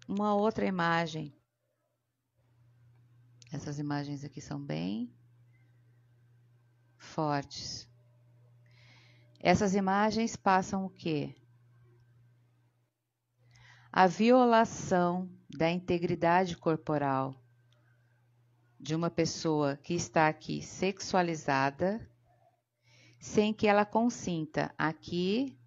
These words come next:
a mulher, ela tá amarrada e o homem tá abraçando. Aqui ele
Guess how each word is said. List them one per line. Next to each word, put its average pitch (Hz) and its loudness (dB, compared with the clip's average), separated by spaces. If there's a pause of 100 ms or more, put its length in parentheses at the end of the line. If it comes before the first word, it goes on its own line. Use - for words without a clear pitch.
(180)
a 160 -8
mulher, 160 -2
ela 160 0
tá 165 -2
amarrada 160 -2 (560)
e 147 -4
o 147 -2
homem 147 -2
tá 156 -6 (720)
abraçando. 147 -2 (840)
Aqui 156 -4
ele 170 0